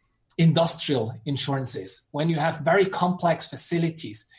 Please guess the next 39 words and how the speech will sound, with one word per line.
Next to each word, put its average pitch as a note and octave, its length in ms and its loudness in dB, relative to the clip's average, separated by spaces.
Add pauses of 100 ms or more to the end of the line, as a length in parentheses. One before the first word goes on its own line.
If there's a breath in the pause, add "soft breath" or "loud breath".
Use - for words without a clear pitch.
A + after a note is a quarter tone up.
(140 soft breath)
you F3+ 160 0
do G3+ 140 -2
something F3 460 -2
we D#3 120 -2
call D#3+ 320 0
risk E3+ 340 -2
engineering. D#3+ 680 0
You F3 120 2
go D#3 240 2
out D3 220 2
to D3+ 60 -8
these C#3 200 -4
facilities, F#3+ 760 -2
try D3+ 180 0
to D3+ 120 -10
find C#3+ 260 -4
out C3+ 260 -4
what F3 300 0
can F3+ 220 0
go E3+ 180 0
wrong, D#3+ 480 2 (320 loud breath)
what F#3 240 0
might E3+ 360 0
be E3 140 -2
the D3+ 120 -2
impact. F#3+ 600 -2 (520 soft breath)
And D3+ 360 -2 (400)
this F#3+ 280 2
needs F3+ 380 2
tons F3 300 -2
of D3 120 -8
experts. D3+ 420 -2
So D3 80 -2
if B3 200 -4
you C4 80 -4
look A#3+ 180 0
into F#3+ 200 -4
Swiss A#3 400 -2
Re, F4+ 200 -4